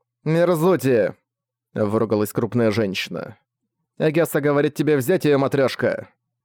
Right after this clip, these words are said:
«Не могу. Слишком далеко. Потеряю себя. Умоляю тебя, Гверрус». Гверрус ударила рукой по стойке рядом с ней. Стойка сломалась.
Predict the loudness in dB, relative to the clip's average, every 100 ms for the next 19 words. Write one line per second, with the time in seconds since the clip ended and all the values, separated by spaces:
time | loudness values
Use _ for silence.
0 | _ _ -4 0 2 0 0 0 -2 -8
1 | _ _ -6 -4 -2 -2 0 0 0 0
2 | -2 -2 _ _ _ _ _ -4 -2 2
3 | 4 4 2 0 0 0 -6 _ _ _
4 | _ -2 0 2 2 2 2 0 0 2
5 | 2 2 0 -2 -14 _ _ _ _ _
6 | -4 -2 0 0 -2 -2 2 2 2 0
7 | -2 -2 -4 -2 -2 -2 -2 -4 -2 0
8 | 0 -2 _ _ _ _ -6 -4 -2 -2
9 | -2 0 2 2 -2 -14